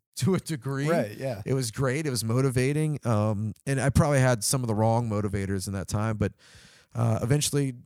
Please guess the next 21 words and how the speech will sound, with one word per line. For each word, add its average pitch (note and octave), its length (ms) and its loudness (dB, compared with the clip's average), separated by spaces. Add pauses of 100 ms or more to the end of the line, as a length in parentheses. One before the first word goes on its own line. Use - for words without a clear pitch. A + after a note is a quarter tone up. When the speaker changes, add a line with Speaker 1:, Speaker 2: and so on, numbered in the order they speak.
(440)
Speaker 1:
after B2+ 260 -2
my B2 100 4
freshman A#2+ 360 -2
year A2 80 -4
of A2 60 -2
school, A2+ 540 -4
I, G2+ 140 -6 (220)
I G#2 100 -10
dropped G2 320 -8
out G2+ 80 -6
of G2 80 -6
school, F#2+ 400 -8
became G2+ 320 -12
a F2+ 60 -14
partner G2+ 380 -10
in G2 60 -14
the G2+ 100 -12
company, F#2+ 760 -10
and, F2+ 520 -12 (320)
you F#2 120 -12
know, E2+ 60 -12